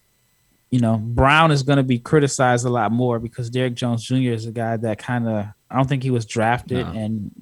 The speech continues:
Speaker 1: worked his way up. So he's gonna be seen as a guy that overachieved. While if Brown is the same player, it's, it's gonna be viewed at as totally different.
Speaker 2: Well, let's see how this all works out for these prospects. That's twelve prospects we've covered in the last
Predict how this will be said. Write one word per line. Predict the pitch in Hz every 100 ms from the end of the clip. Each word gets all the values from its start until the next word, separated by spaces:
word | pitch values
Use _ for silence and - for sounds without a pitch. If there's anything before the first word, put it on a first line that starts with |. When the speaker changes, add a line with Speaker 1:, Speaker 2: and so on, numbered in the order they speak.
| 87
Speaker 1:
worked | 110 123 -
his | 120
way | 123 120
up. | 120
So | -
he's | 139 170
gonna | 165 147
be | 131
seen | - 147 135
as | 120 113
a | 117
guy | 120 117
that | 117 110
overachieved. | 135 120 107 - 135 113 104 -
While | 113 117
if | 117
Brown | 117 131 139 135
is | 127 120
the | 113
same | - 131 120
player, | - 135 120 107 - _ _ _ _ _ _ _ -
it's, | 110 - -
it's | 113 -
gonna | 127 117
be | 107
viewed | 104 113 110
at | 101
as | 98 -
totally | 117 101 95
different. | 92 - - - _ _ _ _ _ _ _
Speaker 2:
Well, | 165
let's | 202 170
see | 139 117
how | 107 98
this | 98 98
all | 92
works | 92 92 -
out | 101 -
for |
these | 95 92
prospects. | - 95 92 98
That's | 113 -
twelve | - - 135 139 131
prospects | 123 120 113 104
we've | 104 92
covered | - 98 98 92 -
in | 120
the | 113
last | 101 101 98 98 -